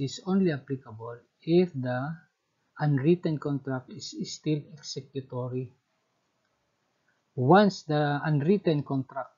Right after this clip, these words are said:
for the sale of goods, settlement has been partially executed,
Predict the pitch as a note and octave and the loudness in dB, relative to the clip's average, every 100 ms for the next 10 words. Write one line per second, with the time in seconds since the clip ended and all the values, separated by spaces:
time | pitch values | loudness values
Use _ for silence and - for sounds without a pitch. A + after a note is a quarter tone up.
0 | _ _ - C3 B2+ - D#3+ C3+ B2+ C3 | _ _ -8 -6 -4 -2 -2 -2 -4 -2
1 | C3 B2 - - C3 C3+ C3 B2 - B2 | -2 -4 -10 -10 -8 -6 -6 -8 -8 -8
2 | C3+ C3+ D#3+ - - _ - F#3+ F#3+ D3+ | -2 2 2 0 -12 _ 2 2 2 -4
3 | B2+ B2+ - A#2+ - A#2+ C3 | -6 -10 -12 -14 -14 -16 -12